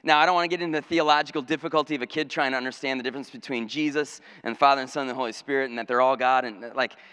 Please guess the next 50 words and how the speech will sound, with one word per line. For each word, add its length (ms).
that's 200
a 40
tough 280
one 100
for 100
'em. 80
So 120
they 80
always 240
say 160
Jesus 360
and 120
God. 180
Um, 380
but 120
then 140
I 60
love 240
how 140
they 120
get, 240
they 80
get 140
to, 220
to 80
mommy 420
and 140
daddy, 320
and 100
I, 80
I've 140
actually, 340
I'm 80
s-, 220
I'm 80
starting 380
to, 180
at 100
this 160
point 160
in 60
their 80
life, 320
they're 120
old 200
enough 320
to, 100
and 100
they 80
can, 260